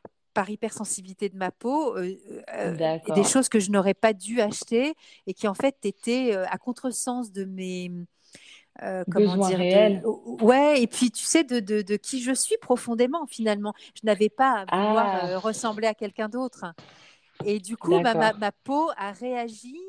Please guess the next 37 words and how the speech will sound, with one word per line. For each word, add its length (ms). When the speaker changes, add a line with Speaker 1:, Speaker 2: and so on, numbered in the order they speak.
Speaker 1:
euh, 280
de 60
cette 240
façon-là 460
aussi, 260
c'est-à-dire 340
qu'elle 120
a 80
dit, 180
bah, « 120
Arrête, 440
jette 260
ce 80
truc, 200
c'est 100
pas 100
fait 120
pour 240
toi. » 240
Et 100
donc, 340
euh, 100
quand 120
Speaker 2:
Hmm. 40
Speaker 1:
j'écoute 420
pas, 180
en 120
fait, 240
mon 160
instinct, 520
mes 160
intuitions 520
propres 680
et 80
mon 160
chemin 480
personnel, 680